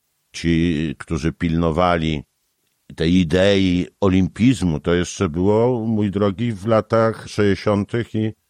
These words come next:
i siedemdziesiątych były z tego powodu afery, to znaczy zawodowców nie dopuszczano do Igrzysk Olimpijskich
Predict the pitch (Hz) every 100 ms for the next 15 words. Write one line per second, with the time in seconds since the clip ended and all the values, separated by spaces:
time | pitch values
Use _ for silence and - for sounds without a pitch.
0 | _ 92 95 113 113 123 - 190 117 90
1 | 78 87 90 82 - 90 90 90 85 90
2 | 82 92 80 - _ - - 95 - 90
3 | 98 117 110 95 90 95 - 110 110 -
4 | _ - 76 95 92 87 110 - 95 90
5 | 101 113 104 95 95 - 104 101 92 90
6 | 90 85 82 87 92 87 90 - 85 -
7 | - 113 147